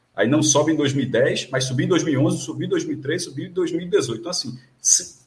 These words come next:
das cinco vezes que jogou, quatro subiu. Então, é um time que tem capacidade, que, que não é um absurdo dizer isso. É, e, mas esse time fez uma partida muito ruim.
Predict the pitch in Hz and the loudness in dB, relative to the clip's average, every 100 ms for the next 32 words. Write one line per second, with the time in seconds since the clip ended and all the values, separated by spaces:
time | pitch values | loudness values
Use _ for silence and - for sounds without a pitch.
0 | _ - - - - - 285 135 147 - | _ -18 2 4 4 4 2 4 4 2
1 | 160 147 131 156 - - - 180 180 - | 0 0 2 2 0 -4 -2 0 0 -4
2 | 220 113 - - - _ _ 127 151 240 | -4 -2 -2 -6 -16 _ _ -4 0 0
3 | 233 240 113 - 196 185 117 - 98 98 | 0 0 0 0 4 4 2 0 0 0
4 | - - - - - 135 151 147 147 151 | -4 -14 -20 -20 -16 -6 -2 0 2 4
5 | 175 175 160 143 127 127 123 123 101 - | 4 2 0 0 0 2 2 0 -2 -4
6 | - _ _ _ _ 104 104 104 - 214 | -10 _ _ _ _ 4 8 8 6 -4
7 | - 165 151 147 139 - 135 135 131 - | -4 2 4 4 2 -2 -2 0 -2 -2
8 | - - - 294 160 - 127 131 - | -4 -6 -6 -4 -2 0 2 0 -2